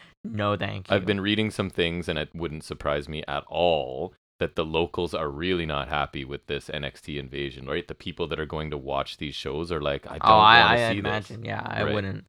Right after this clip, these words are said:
Speaker 1: It's, it would be like, um, paying to see, uh, <laughs> be, it would, it would be like a less extreme version of, like, imagine, like, you go to see N X T, like, right? And
Speaker 2: Yeah.
Speaker 1: it was, like, when it was changing and you s-,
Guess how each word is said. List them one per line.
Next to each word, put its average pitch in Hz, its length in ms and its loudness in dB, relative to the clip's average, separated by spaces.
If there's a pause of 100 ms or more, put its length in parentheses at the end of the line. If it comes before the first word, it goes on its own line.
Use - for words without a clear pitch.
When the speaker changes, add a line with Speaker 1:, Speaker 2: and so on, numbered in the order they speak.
(500)
Speaker 1:
It's, 127 240 0 (120)
it 131 120 4
would 135 120 4
be 135 140 2
like, 135 340 4
um, 110 380 0 (380)
paying 113 260 0
to 110 80 -2
see, 113 280 0
uh, 101 300 2 (140)
<laughs> 139 140 -6
be, 123 140 -2 (580)
it 117 60 0
would, 107 180 -4 (140)
it 117 100 -4
would 104 120 -6
be 113 140 0
like 113 280 2 (220)
a 110 80 -2
less 104 240 -2
extreme 107 280 -8
version 104 240 -2
of, 95 100 -6
like, 101 220 -2
imagine, 104 380 -4
like, 98 260 -6 (260)
you 107 200 -4
go 107 240 0
to 107 80 -4
see 107 300 -4
N 107 120 -2
X 104 200 -6
T, 107 220 -4
like, 98 160 -4 (100)
right? 107 380 0 (120)
And 110 100 -4
Speaker 2:
Yeah. 90 100 2
Speaker 1:
it - 20 -2
was, 107 120 -6
like, 110 140 -2
when 107 100 -4
it 104 40 -4
was 101 100 -6
changing 104 460 -4
and 104 100 -4
you 101 80 -2
s-, - 160 -8